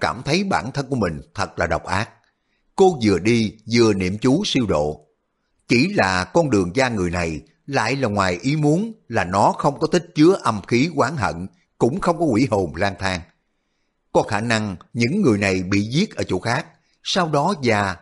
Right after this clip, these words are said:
mới bị lột ra đưa đến đây, vì thế oán khí không có đi theo. Đi khoảng hai mươi mét mới đi hết con đường da người. "Chị ơi, chỗ này có người chết." Tiểu Thiên chỉ vào một góc kêu lên.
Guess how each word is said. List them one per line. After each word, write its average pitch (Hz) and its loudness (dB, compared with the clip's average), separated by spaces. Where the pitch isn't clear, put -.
mới 147 0
bị 113 2
lột 90 0
ra 101 0
đưa 104 2
đến 95 -2
đây, 95 0
vì 127 0
thế 120 2
oán 123 -2
khí 131 0
không 104 -2
có 104 0
đi 95 -2
theo. 90 -4
Đi 165 4
khoảng 92 -2
hai 107 -2
mươi 92 -2
mét 107 -2
mới 131 2
đi 131 2
hết 127 0
con 147 0
đường 85 -2
da 98 2
người. 80 -4
"Chị 104 2
ơi, 117 4
chỗ 135 2
này 98 0
có 220 4
người 131 4
chết." 196 0
Tiểu 101 0
Thiên 110 0
chỉ 117 2
vào 147 2
một 82 -8
góc 117 -2
kêu 101 2
lên. 85 -2